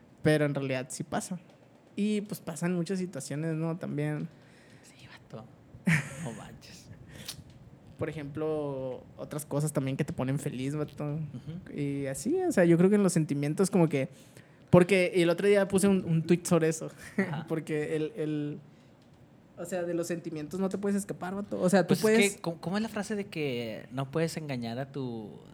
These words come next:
Speaker 2: sí, como que no puedes mentirte, no, no puedes mentirle a tus sentimientos? O sea, si algo, si algo te cala, vato, por más figura, mm, eh, varonil que tengas,
Speaker 1: No,
Speaker 2: pues,
Speaker 1: no,
Speaker 2: te va
Speaker 1: no,
Speaker 2: a calar
Speaker 1: pero,
Speaker 2: algo.
Speaker 1: <clears throat> pero independientemente, o sea, porque hay cosas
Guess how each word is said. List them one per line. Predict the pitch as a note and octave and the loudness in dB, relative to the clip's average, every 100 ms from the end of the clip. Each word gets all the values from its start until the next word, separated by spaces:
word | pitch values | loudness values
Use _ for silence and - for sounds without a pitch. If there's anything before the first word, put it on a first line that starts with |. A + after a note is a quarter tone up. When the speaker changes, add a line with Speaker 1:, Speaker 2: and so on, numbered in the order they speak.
| - - | -20 -14
Speaker 2:
sí, | - B3+ | -6 -6
como | F3+ C#3 | -6 -8
que | C3+ | -8
no | B2+ | -8
puedes | - F#3 | -6 -6
mentirte, | F3+ C3+ C#3 D#3 F#3 | -6 -6 -6 -6 -8
no, | F3+ D#3+ | -8 -6
no | C3+ | -6
puedes | D3+ E3+ | -6 -6
mentirle | E3+ C#3 C3+ D#3 | -8 -6 -4 -2
a | |
tus | E3 D#3 | -4 -6
sentimientos? | C#3+ A#2 G#2+ C3 A#2+ D3 | -6 -8 -12 -12 -12 -10
O | |
sea, | B2+ C3 | -10 -10
si | C3 | -10
algo, | C#3+ F3 - - _ _ - - - | -8 -8 -10 -20 _ _ -20 -20 -8
si | D3+ | -4
algo | D#3+ - | -2 -2
te | G3 | -4
cala, | D#3 E3 E3+ | -4 -2 -2
vato, | E3+ F3 - | -2 -4 -4
por | B2+ | -4
más | A#2 A#2+ C#3+ D#3 D#3 - | -4 -6 -4 -2 -4 -2
figura, | D#3 C#3+ D3 D3+ D3 | -2 -2 0 0 0
mm, | C3+ B2+ A#2 A2 A2+ - | -2 -4 -6 -8 -8 -10
eh, | A#2 A2+ | -8 -6
varonil | A#2+ A#2 A#2 | -4 -4 -6
que | B2+ | -8
tengas, | C3 A#2 A#2+ C3 | -8 -10 -12 2
Speaker 1:
No, | F#3+ | 6
Speaker 2:
pues, | G#3+ | 8
Speaker 1:
no, | |
Speaker 2:
te | A3 | 8
va | A3+ | 6
Speaker 1:
no, | |
Speaker 2:
a | F#3 | 4
calar | F3 E3 | 4 4
Speaker 1:
pero, | D3+ B2+ - - | 4 0 -4 -4
Speaker 2:
algo. | G#3+ B3 A#3 | 0 6 6
Speaker 1:
<clears throat> | F#3+ | 6
pero | F3 E3 D#3 | 6 8 6
independientemente, | D3+ D#3 D#3+ E3 E3+ G3+ G3+ G3 | 6 4 2 2 2 2 2 2
o | D#3+ | 0
sea, | D#3+ C#3+ D3 - - - - - - - | 0 -2 -4 -12 -20 -20 -20 -20 -10 -2
porque | E3+ F3 | 4 6
hay | F3+ | 6
cosas | G#3+ G#3+ A3 A3+ - | 10 10 10 6 2